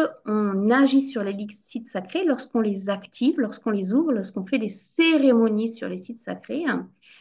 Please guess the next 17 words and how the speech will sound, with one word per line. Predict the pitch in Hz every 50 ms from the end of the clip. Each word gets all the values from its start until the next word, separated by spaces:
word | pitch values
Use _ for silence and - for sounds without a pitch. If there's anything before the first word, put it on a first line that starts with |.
| _ _
lorsqu'on | - 220 214 - - - 196
se | 190 - -
connecte | - - 294 285 285 302 320 311 - - - -
avec | 220 214 214 233 226 226
ces | - - 180
sites | 180 - 196 185 -
sacrés, | - - 185 - - - 277 381 - - _ _ _ _ _ -
et | 208 202 190
surtout | 190 - - - 233 - - 262 240
je | 214 220
vais | 196
parler | - 202 190 170 180
de | 180 -
celui-là, | - - 180 170 165 165 190 247 339 - - _ _ _ _ _ _ _ _
eh | - 240
bien, | 220 226 240 311 330 349 359 349 - _ _ _ _ _ -
euh, | 233 233 233 233 233 233 233 226